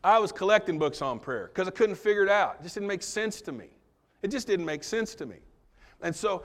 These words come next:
I'm collecting books, and I'm reading books, and I'm reading all these different authors and guys from eighteen hundred and all over, hundreds of years ago,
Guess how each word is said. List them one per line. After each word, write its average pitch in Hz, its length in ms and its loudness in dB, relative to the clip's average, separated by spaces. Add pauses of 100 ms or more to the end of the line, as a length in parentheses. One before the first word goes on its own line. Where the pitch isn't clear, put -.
(100)
I'm 233 200 2
collecting 214 460 0
books, 202 320 4
and 165 100 -6
I'm 175 240 0
reading 202 360 0
books, 202 360 2
and 143 100 -6
I'm 131 140 -4
reading 196 240 0
all 185 120 0
these 175 160 -2
different 165 320 0
authors 180 540 4
and 135 100 -6
guys 165 300 2
from 127 160 -10
eighteen 180 420 -2
hundred 175 400 -4
and 110 260 -10
all 175 360 4
over, 165 180 0 (160)
hundreds 190 320 -4
of 165 80 -6
years 170 240 0
ago, 156 320 -4